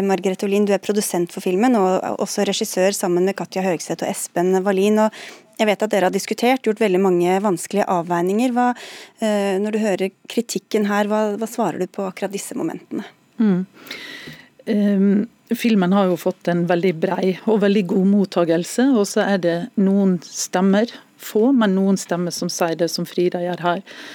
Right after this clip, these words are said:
Speaker 2: Eh, <clears throat> og i det innlegget hun skrev i avisen, så skriver hun også at hun selv har vært i berøring med, med sykdommen selv, da. Og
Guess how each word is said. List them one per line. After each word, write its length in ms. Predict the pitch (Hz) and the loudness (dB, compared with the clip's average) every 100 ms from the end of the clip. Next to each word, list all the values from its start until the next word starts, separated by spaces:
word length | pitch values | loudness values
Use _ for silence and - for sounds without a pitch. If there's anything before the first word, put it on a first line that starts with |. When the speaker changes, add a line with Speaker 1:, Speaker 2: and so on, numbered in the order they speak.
| - - - | -20 -20 -4
Speaker 2:
Eh, 300 | - 202 190 - | 2 4 2 0
<clears throat> 400 | - 247 220 202 | 0 2 2 2
og 140 | 214 196 | 2 4
i 140 | 202 | 2
det 320 | 180 196 185 175 | 2 0 0 0
innlegget 460 | 190 196 202 180 175 | 2 2 2 2 0
hun 140 | 185 | -2
skrev 320 | - 196 185 | 0 0 0
i 20 | 170 | -2
avisen, 420 | 165 190 - 226 | -2 -4 -2 -2
så 140 | 247 233 | 0 -2
skriver 320 | - 220 185 | 0 0 0
hun 80 | 175 | -4
også 240 | 180 - 165 | -4 -6 -6
at 100 | - | -4
hun 100 | 185 165 | -4 -4
selv 280 | - 190 165 | -2 -2 -2
har 80 | |
vært 200 | 156 151 | -6 -6
i 40 | 185 | -4
berøring 540 | 160 180 175 165 170 | -2 0 0 -2 -4
med, 140 | 170 - 175 190 208 190 | -6 -8 -6 -6 -8 -4
med 160 | 196 | -4
sykdommen 540 | 190 190 175 - 170 165 | -2 -4 -4 -4 -4 -6
selv, 300 | - 196 233 | -4 -2 0
da. 100 | 165 - - - - - - | -2 -4 -16 -16 -16 -18 -10
Og 260 | - 202 | -2 0